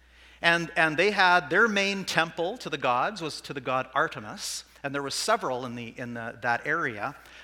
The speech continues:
but their temple was known as the most beautiful, and so they kinda had that reputation as well. So,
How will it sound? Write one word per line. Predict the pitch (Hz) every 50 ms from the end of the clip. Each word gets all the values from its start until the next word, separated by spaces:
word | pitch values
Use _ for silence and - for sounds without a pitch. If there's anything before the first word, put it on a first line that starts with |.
| - -
but | 151 143 - 127 113
their | 165 190 226 240
temple | - - 185 170 156 - 170 165 156
was | 151 135 -
known | 135 135 139 135 135 139
as | 131 110
the | 113 120
most | 113 117 120 113 113 117 - - - -
beautiful, | 117 110 107 104 101 - - - 95 95
and | 95 95
so | - - 117
they | 110 117 113 110 - - - _ -
kinda | - 143 127 127 120
had | 127 131 120 117 127
that | 117 117 - -
reputation | 127 120 - - - 113 - - 113 113 - - 113 104
as | 107 98 120
well. | 110 107 95 90 - - _ _ _ _ _ _ _ _ _ _ _ _ _ _ _ _ _ - -
So, | - - 190 131 98